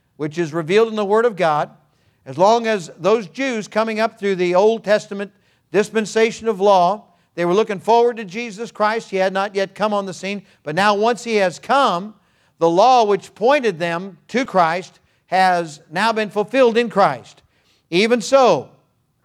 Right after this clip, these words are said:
verse three, "we, when we were children, were in bondage under the elements of the world.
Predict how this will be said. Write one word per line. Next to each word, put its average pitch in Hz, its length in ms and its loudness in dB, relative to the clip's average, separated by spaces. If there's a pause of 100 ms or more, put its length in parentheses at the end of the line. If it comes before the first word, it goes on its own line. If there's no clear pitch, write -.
(240)
verse 160 220 -2
three, 220 380 0 (460)
"we, 208 840 -2 (280)
when 185 260 0
we 226 140 2
were 226 180 2
children, 233 480 0
were 185 160 -2
in 180 100 -6
bondage 190 540 0
under 202 220 -4
the 180 180 -4
elements 226 480 -2
of 190 300 -2
the 202 100 0
world. 202 440 2